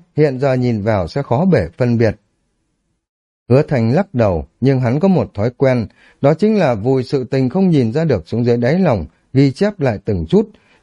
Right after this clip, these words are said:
chờ đợi trong quá trình thời gian trôi qua, lộ ra sơ hở và manh mối, từ đó mà bổ sung toàn bộ.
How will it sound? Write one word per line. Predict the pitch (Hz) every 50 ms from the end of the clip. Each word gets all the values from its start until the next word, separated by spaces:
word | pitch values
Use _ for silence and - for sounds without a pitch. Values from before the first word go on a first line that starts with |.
| _
chờ | - 156 147
đợi | 139 147 147 135 101 -
trong | - 185 185
quá | 190 208 202
trình | - 151 131 113 104
thời | - 127 113 107
gian | 98 113 123 123 117
trôi | - - 131 123 120 -
qua, | - 120 120 120 117 - - _ _ _
lộ | - 143 170 160 139 131
ra | 160 190
sơ | 190 - - 196
hở | 185 165 127 95
và | - - 92
manh | 95 110 123 123 117
mối, | 110 104 120 170 226 254 240 -
từ | - 143 131
đó | 117 123 139
mà | 190 202 170
bổ | 117 110 104 90 78
sung | - - - 127 120 113 -
toàn | 117 107 92 80 82
bộ. | 104 117 113 -